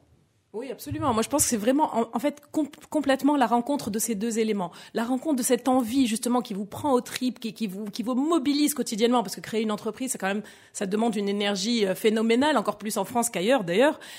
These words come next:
Donc, euh, voilà, quotidiennement, vous avez cette, cette énorme énergie, ce rêve, cette envie de créer quelque chose parce que vous en avez besoin, parce que vous en rêvez, et en même temps,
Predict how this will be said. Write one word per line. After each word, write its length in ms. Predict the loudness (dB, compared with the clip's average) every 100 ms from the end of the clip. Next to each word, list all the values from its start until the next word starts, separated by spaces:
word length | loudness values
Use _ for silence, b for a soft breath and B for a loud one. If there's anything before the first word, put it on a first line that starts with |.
| B B -10
Donc, 200 | -8 0
euh, 400 | 4 4 4 0 -6 -8
voilà, 240 | -2 2 2
quotidiennement, 640 | 2 0 0 2 2 2
vous 180 | 0 0
avez 180 | -2 -2
cette, 220 | -4 -4
cette 200 | -8 -2
énorme 400 | 2 4 4 2
énergie, 400 | 0 0 -2 -2
ce 140 | 0 -2
rêve, 500 | -2 0 2 2 -2
cette 220 | -6 -4
envie 280 | -6 -4 -4
de 100 | -4
créer 220 | -2 -2
quelque 280 | -2 -2 -2
chose 300 | 0 0 0
parce 200 | -6 -4
que 140 | -4
vous 200 | -4 -6
en 100 | -8
avez 160 | -6 -6
besoin, 380 | -6 -6 -6
parce 140 | -8 -10
que 80 | -12
vous 200 | -12 -10
en 80 |
rêvez, 440 | -8 -6 -6 -6 -6
et 60 |
en 80 | -6
même 200 | -6 -8
temps, 280 | -2 0 0